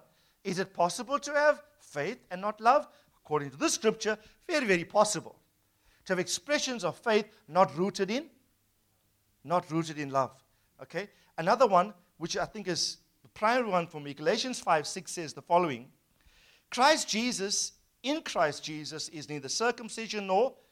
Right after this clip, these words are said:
uncircumcision means anything," but this statement really grabs me. "But faith which works through love." Faith which works through love.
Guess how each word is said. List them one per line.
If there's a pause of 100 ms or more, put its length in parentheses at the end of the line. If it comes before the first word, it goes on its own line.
(1000)
uncircumcision
means
anything,"
but
this
statement
really
grabs
me. (400)
"But
faith (220)
which
works (320)
through (1300)
love." (680)
Faith (180)
which
works (400)
through
love.